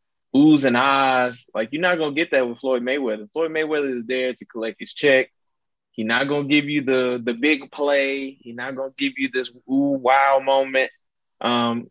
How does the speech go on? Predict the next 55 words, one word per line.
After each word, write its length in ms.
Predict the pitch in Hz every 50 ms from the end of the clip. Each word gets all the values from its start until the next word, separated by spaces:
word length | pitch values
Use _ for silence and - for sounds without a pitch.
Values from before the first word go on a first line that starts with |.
| _ _ -
he's 180 | 143 165 151
basically 460 | 127 156 180 190 185 180 151 - 160 151
finessing 460 | 147 - 139 143 151 143 - 147 143
all 160 | 139 139 139
of 80 | 135 131
America. 440 | 131 131 135 135 135 123 - - 104
The 100 | 107 110
man 280 | 139 156 160 156 143
literally 440 | 139 160 165 156 151 139 127 127 123
admitted 420 | 117 113 120 123 123 113 101 87 - _ _ _ _ _ _ _ _ _ _ _ _ _ _ _ _ _ _ _ _ _ -
he 120 | 123 127
got 280 | 113 131 131 117 - -
cut 160 | - 156 135
a 60 | 120
check 200 | - - 127 117
for 120 | 117 117 110
a 40 |
hundred 220 | 107 123 120 120 117
million 260 | 117 117 113 110 107
dollars 400 | 107 110 110 107 104 104 101 -
just 220 | - 110 110 -
to 80 | - 107
literally 640 | 104 107 110 104 107 104 101 101 98 95 92 95 _ _ _ _ _ _ _ _ _ _ _ _ _ -
fight 260 | - - 131 139 131
a 60 | 131
guy 260 | 117 123 120 117 113 110
that 160 | 107 107 104
he 120 | 117 120
knew 320 | 117 117 120 127 123 120 117
was 160 | 110 113 110
not 200 | 120 117 107 107
gonna 140 | 104 107 104
do 180 | 98 104 101 101
anything 340 | 98 92 95 90 92 90 92
to 120 | - 95 85
him. 260 | 82 76 85 95 - -
The 60 | 127
guy's 360 | 113 120 131 131 135 131 120
a 60 | 113 107
genius. 560 | 104 107 104 98 90 - - - - - - _
He 100 | - 131
might 220 | 135 147 165 175 165
not 160 | 160 160 151
be 100 | 147 156
able 140 | 160 147 147
to 80 | 139
talk 380 | 135 - - 160 156 160 151 -
or 120 | 143 135
read 300 | 135 139 160 175 180 180
right, 300 | 156 180 180 180 175 170 - _ _ _ _ _ _ _ _ _ -
but 220 | 117 123 120 117
homeboy 460 | 135 156 165 170 165 160 147 147 143
is 100 | 135 123
a 60 | 123 117
genius. 520 | 117 117 107 98 90 - - _ - _